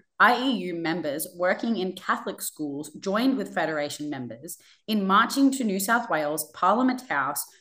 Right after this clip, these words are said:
to protest government inaction on just salaries, unsustainable workloads,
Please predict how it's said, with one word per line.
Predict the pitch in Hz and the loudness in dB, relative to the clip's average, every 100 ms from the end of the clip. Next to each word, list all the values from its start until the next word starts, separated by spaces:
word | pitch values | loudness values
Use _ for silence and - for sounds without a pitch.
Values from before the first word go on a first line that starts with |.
| _ | _
to | - | -12
protest | - - 262 - 180 190 - | -4 4 4 4 -2 -4 -2
government | 175 170 180 185 - | -2 0 -2 -6 -6
inaction | - - 233 - - 151 170 | -4 2 0 0 -6 -4 -2
on | 175 180 | -4 -2
just | 160 147 - - | -2 -4 -4 0
salaries, | 220 202 156 151 170 196 - _ _ | 4 4 2 -2 -4 -6 -12 _ _
unsustainable | - 233 240 - 214 202 185 165 | 2 2 2 2 2 2 -2 2
workloads, | 202 208 - 151 147 156 | 2 2 0 -2 -2 -4